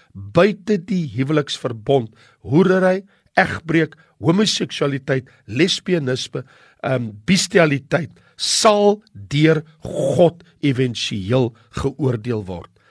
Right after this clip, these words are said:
Hebreërs vier, eh, dertien vers vier. Want God sal hoereerders en egbrekers oordeel.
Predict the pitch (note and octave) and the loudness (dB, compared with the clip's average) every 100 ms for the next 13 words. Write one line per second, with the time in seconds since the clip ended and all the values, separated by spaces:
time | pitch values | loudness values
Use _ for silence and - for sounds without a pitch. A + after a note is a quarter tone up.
0 | _ _ _ - F#2 D#2+ C#3+ G3+ - - | _ _ _ -14 -10 2 4 4 2 -6
1 | - _ _ - C#3 B2+ A#2+ - _ _ | -10 _ _ -4 -4 -2 -6 -12 _ _
2 | _ _ _ _ A#2 A2+ A2 - - C3+ | _ _ _ _ -6 -6 -6 -8 0 0
3 | D3+ - C3 B2+ _ - C3+ A#2 - A2 | 0 -4 -6 -6 _ -8 -6 -6 -6 -8
4 | F2+ - - _ - A#2+ A#2+ - - A2+ | -8 -14 -20 _ -2 2 2 -2 -10 0
5 | G#3+ G#3 - - _ - - - - F#3 | 2 2 0 -20 _ -8 -4 -2 2 2
6 | G#2 - _ _ _ - B2+ A2+ B2 D3 | 0 -14 _ _ _ -4 -2 0 4 6
7 | C3 G#2 E2 - - _ _ - G#2 - | 4 -2 -10 -12 -16 _ _ -12 -10 -4
8 | C#3 C3+ - A2+ G2+ F#2+ - - _ _ | -4 -4 -10 -12 -12 -14 -16 -20 _ _
9 | - C#3 A2 E2+ - C2 | -8 -4 -4 -8 -16 -18